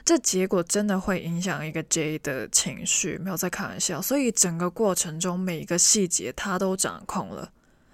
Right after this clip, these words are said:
如果有任何一步有意外发生，或者是有不好的结果，我妈的世界就会崩溃。<laughs> 可能也是因为她是 F 吧，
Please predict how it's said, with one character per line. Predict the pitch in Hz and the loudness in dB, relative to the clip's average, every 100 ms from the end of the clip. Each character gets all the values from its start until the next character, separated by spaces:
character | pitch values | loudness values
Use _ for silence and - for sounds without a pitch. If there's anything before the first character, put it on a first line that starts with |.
| - - - - | -20 -20 -20 -6
如 | - 214 254 | 4 6 6
果 | - 190 - | 2 0 0
有 | 196 180 175 | 4 4 6
任 | 220 226 | 4 4
何 | 185 190 - | 2 -4 -4
一 | - 151 | -6 -6
步 | 170 208 160 | 0 2 2
有 | 143 170 - | 0 -2 -2
意 | - 185 175 | -2 0 2
外 | 196 170 - | 2 0 -2
发 | - 98 - | -10 -10 -4
生， | - 185 - 214 - - - - | -2 -2 -4 -14 -18 -20 -16 -2
或 | 247 | 0
者 | 214 | 0
是 | 233 214 | 0 0
有 | 165 104 _ _ | 0 -4 _ _
不 | - | -4
好 | 240 - 78 | -2 -2 -4
的 | 98 | -6
结 | - - - 139 | 0 0 2 -4
果， | - - - _ _ - - _ - - - | -4 -8 -8 _ _ -20 -20 _ -20 -20 -6
我 | 190 | 0
妈 | 185 190 226 | 2 4 4
的 | 190 | 4
世 | - 202 | 4 4
界 | 196 185 | 2 2
就 | 190 | 0
会 | 185 | -2
崩 | - 151 - - | -4 -6 -6 -10
溃。 | - 170 - - - - _ _ _ | -4 -2 -2 -8 -12 -16 _ _ _
<laughs> | _ - - - - - | _ -12 -10 -10 -12 -6
可 | - 226 | 0 2
能 | 247 | 2
也 | 320 214 | 2 2
是 | 220 233 220 | 2 2 2
因 | 220 | 2
为 | 214 | 2
她 | 202 202 | 2 0
是 | - - | -2 -4
F | 165 165 - | -6 -6 -10
吧， | - - - | -10 -10 -12